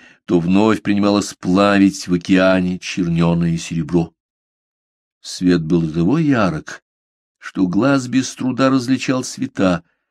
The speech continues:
а парус отбрасывал на корабельные скамьи и спавших под ними людей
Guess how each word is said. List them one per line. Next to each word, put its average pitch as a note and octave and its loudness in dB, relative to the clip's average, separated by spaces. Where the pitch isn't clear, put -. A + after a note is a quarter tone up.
а E2 -6
парус B2+ 0
отбрасывал A2 -2
на G2+ -12
корабельные F#2 2
скамьи F#2 0
и E2+ -2
спавших F2 -2
под D#2+ -6
ними D#2 -6
людей D#2+ -2